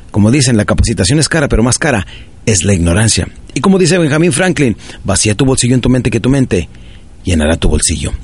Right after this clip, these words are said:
Te voy a narrar un pasaje de mi historia para establecer un poquito más de credibilidad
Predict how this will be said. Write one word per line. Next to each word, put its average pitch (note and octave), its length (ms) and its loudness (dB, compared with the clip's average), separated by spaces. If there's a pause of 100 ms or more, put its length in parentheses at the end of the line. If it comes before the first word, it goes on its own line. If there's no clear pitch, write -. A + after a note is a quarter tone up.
(180)
Te B2 80 0
voy D3+ 80 2
a D#3+ 60 2
narrar B2 400 0 (600)
un B2 260 2 (1120)
pasaje A#2 460 0
de G#2+ 100 4
mi G2 120 4
historia A2 540 0 (320)
para F#2+ 140 0
establecer F#2 400 0
un G2 80 0
poquito G2 240 0
más F#2+ 120 2
de G2 60 0
credibilidad F2+ 720 0